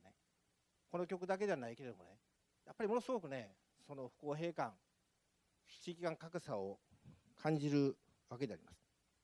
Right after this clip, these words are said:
またこの、お、崩落地点のね、隣にはゴルフ場が、跡地が今、あの、ソーラーパネル化されましてね、まあ、これは合法的に進められている事業なんですけれども、やはり一方で、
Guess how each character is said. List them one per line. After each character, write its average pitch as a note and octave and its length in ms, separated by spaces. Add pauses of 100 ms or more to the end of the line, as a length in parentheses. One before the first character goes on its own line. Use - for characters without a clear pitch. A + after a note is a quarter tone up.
(640)
ま E3 80
た F3 100
こ E3+ 80
の、 G3 320
お、 D3 420 (1700)
崩 F3+ 200
落 F3 540 (160)
地 - 100
点 C#3+ 160
の A#2+ 80
ね、 D3+ 160
隣 F#3+ 300
に F#3+ 60
は D3 60
ゴ D3 100
ル F3 80
フ E3+ 100
場 D#3 160
が、 D3 140 (460)
跡 F3 220
地 E3 120
が C#3 120
今、 A#2 180
あ G#2+ 40
の、 G2+ 140
ソ G3 160
ー - 20
ラ E3 200
ー C#3+ 60 (960)
パ E3 80
ネ D#3 60
ル C#3+ 80
化 C3 120
さ D#3 120
れ D3+ 60
ま C3+ 120
し - 60
て - 80
ね、 - 80
ま C#3 100
あ、 - 20
こ A#3 100
れ A3+ 60
は A#3+ 140 (300)
合 D3+ 140
法 D3+ 120
的 D3 140
に C3+ 80
進 - 120
め F3 60
ら E3+ 60
れ E3 60
て D#3 140
い D3+ 60
る D3 240
事 C#3+ 140
業 C3+ 220 (380)
な C#3 80
ん C3+ 80
で D3 80
す - 100
け F3 80
れ C3+ 60
ど A#2+ 80
も、 G2 160 (360)
や A3 100
は C4+ 60
り B3+ 100
一 A#3 120
方 G#3+ 160
で、 A#2 240